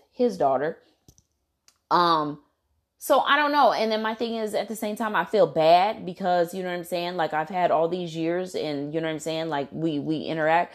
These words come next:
But my thing is, so much is moving so fast that I'm scared that I'm losing connections. You know what I'm saying? I'm losing connections with, you know, my son. You know what I'm saying? He's at a time right now where he's not lost,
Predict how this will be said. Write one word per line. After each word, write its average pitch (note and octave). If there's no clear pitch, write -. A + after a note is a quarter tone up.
But F3
my E3+
thing F3+
is, E3+
so B3
much A#3
is G3+
moving G3+
so F#3
fast F3+
that E3+
I'm D#3+
scared F#3
that E3
I'm D#3
losing E3
connections. E3+
You E3+
know F#3
what F3+
I'm F3
saying? F#3
I'm D3
losing G3
connections F#3
with, F3+
you G3
know, F3+
my E3+
son. E3+
You B2+
know E3+
what E3+
I'm E3+
saying? E3+
He's G3
at E3+
a D#3+
time F3+
right E3
now F3
where D#3
he's G#3
not F3
lost, D#3+